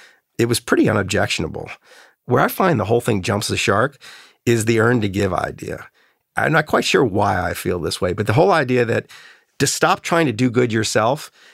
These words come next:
and maximize the dollars you make and pay someone else to do good with them. <laughs> There's something about divorcing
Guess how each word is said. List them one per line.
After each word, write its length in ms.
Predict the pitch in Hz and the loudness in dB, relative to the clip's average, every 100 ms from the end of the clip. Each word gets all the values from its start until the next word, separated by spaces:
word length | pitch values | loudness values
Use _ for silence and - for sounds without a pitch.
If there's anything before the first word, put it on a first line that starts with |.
| _ - | _ -2
and 300 | 117 110 - | 0 0 -2
maximize 680 | 101 110 147 - 143 135 127 | 0 2 2 0 2 2 2
the 80 | 120 | 0
dollars 380 | 104 117 110 110 | 2 2 2 0
you 80 | 104 | -2
make 240 | 104 107 | -2 -2
and 180 | 101 95 | -4 -2
pay 220 | - 120 | 0 0
someone 320 | - 107 101 | 2 0 0
else 160 | 98 98 | -2 -2
to 80 | 104 | -2
do 140 | 110 | 0
good 180 | 101 107 | 0 0
with 160 | 95 104 | 0 2
them. 220 | 208 165 | 2 0
<laughs> 60 | - _ - - - - - | -4 _ -20 -20 -20 -20 -4
There's 140 | 123 113 | 0 2
something 300 | - - 131 | 2 2 2
about 280 | 101 - | 2 0
divorcing 1120 | 113 110 107 107 107 127 - 127 117 113 113 | -2 -2 -2 0 2 2 0 0 2 0 -2